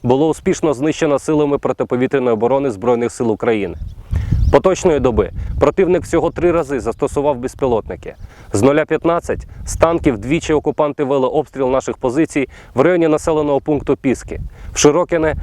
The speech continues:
о четвертій ранку працював снайпер. Турбуючий вогонь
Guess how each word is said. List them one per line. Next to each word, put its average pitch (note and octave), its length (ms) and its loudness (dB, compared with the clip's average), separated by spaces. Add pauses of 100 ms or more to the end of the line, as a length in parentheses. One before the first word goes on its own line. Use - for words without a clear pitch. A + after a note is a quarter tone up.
(160)
о B2+ 80 4
четвертій D#3 460 0
ранку D3+ 280 -4
працював B2+ 440 -2
снайпер. G#2 420 -6 (380)
Турбуючий D#3 520 2
вогонь D3+ 400 0